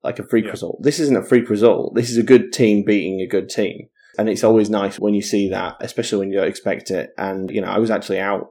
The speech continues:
Speaker 1: having a few drinks with some friends, but we watched the last twenty minutes on my phone
Speaker 2: Yeah.
Speaker 1: because it was worth
Speaker 2: Yeah.
Speaker 1: watching in the middle of a German beer hall. So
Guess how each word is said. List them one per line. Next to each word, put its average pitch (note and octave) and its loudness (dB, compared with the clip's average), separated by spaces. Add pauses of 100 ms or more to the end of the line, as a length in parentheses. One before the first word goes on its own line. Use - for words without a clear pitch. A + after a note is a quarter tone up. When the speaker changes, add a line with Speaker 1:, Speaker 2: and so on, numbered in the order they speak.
(120)
Speaker 1:
having G#2 -4
a F#2+ -6
few G#2 -2
drinks F#2+ -2
with - -6
some - -14
friends, G#2+ 2 (160)
but - 2 (100)
we D3 4
watched C#3 8
the A#2+ 8
last A#2 6
twenty A2 4
minutes A2+ 4
on A2 4
my G2 0
phone G#2+ 2
Speaker 2:
Yeah. E2+ -6 (200)
Speaker 1:
because G#2+ 2
it D#2+ 2
was G2+ 0
worth G2+ 4
Speaker 2:
Yeah. G2+ 2
Speaker 1:
watching - -4 (140)
in A2 4
the G#2+ 4
middle G2+ 4
of G2 0
a F#2+ 0 (340)
German G2+ 2
beer G2 0
hall. - -4 (300)
So G#2+ 6